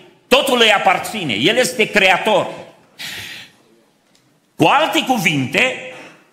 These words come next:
tu ești proprietatea lui Dumnezeu, de drept, dacă nu și de fapt.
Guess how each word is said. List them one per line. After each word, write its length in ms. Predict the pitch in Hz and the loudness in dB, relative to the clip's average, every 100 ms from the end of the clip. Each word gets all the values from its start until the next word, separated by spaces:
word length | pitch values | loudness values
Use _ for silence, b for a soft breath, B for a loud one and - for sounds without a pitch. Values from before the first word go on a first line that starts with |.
| _ _ - | _ _ 0
tu 200 | 220 233 | 2 2
ești 320 | 202 185 - | 2 0 -2
proprietatea 840 | - 147 - 123 120 - 175 151 | -2 -2 -2 -2 0 0 -2 -2
lui 140 | 147 | -4
Dumnezeu, 560 | 131 131 123 113 127 104 - - _ _ _ _ _ _ _ | -4 -4 -4 -2 -2 -2 -6 -16 _ _ _ _ _ _ _
de 260 | - 123 - | -2 0 0
drept, 580 | 143 156 147 - - - | 0 2 0 -4 -14 -8
dacă 220 | 101 - | -6 -6
nu 160 | 90 82 | -8 -8
și 140 | - | -12
de 140 | 82 - | -12 -14
fapt. 200 | - - | -14 -16